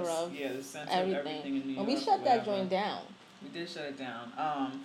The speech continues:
Speaker 2: so just people and tourists and people coming out of work and, you know, trying to get to where they're trying to go, whatever,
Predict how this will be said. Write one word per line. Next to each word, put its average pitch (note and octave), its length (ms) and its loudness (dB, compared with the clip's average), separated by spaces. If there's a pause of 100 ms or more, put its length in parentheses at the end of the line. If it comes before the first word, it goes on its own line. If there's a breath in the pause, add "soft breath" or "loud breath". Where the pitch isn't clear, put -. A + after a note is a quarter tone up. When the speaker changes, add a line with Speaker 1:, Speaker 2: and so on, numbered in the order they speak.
(160)
Speaker 2:
so F3+ 120 0
just G#3 240 2
people B3 360 0
and E3+ 160 -2
tourists F#3+ 600 2
and D#3 180 -10
people F#3 520 0
coming F#3+ 220 -2
out F3+ 140 2
of E3+ 140 -2
work E3+ 440 -2
and, C#3 480 0
you F#3+ 120 -2
know, B2 400 -2 (440)
trying E3 240 -2
to D#3 80 -8
get D#3+ 140 -6
to F#3 80 -6
where D#3+ 100 -4
they're D#3 120 -2
trying D#3 260 -4
to C#3 40 -8
go, D3 160 0
whatever, D3 420 0